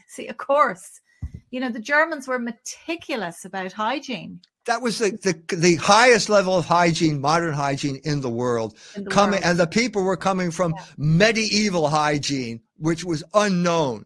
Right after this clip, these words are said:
Speaker 2: at the, the medieval conditions in the shtetl, in the Pale of the Settlement. That was the conflict.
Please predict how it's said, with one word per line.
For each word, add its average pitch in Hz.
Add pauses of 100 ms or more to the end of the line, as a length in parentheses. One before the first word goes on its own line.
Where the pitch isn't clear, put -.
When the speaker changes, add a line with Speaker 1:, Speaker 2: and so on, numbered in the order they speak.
(140)
Speaker 2:
at 127
the, 131
the 135
medieval 160 (140)
conditions 151
in 131
the 120
shtetl, 127 (260)
in 123
the 120
Pale 135
of 127
the 117
Settlement. 107 (460)
That 180
was 180
the 180
conflict. 156